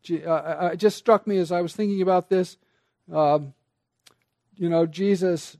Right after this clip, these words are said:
t-, uh, turns to those who are with him in John eleven,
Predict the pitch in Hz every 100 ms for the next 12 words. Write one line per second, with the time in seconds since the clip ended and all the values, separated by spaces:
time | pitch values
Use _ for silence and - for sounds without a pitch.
0 | _ - - 156 151 - 190 190 180 -
1 | 160 165 175 165 165 160 185 185 160 151
2 | 165 175 165 147 185 185 165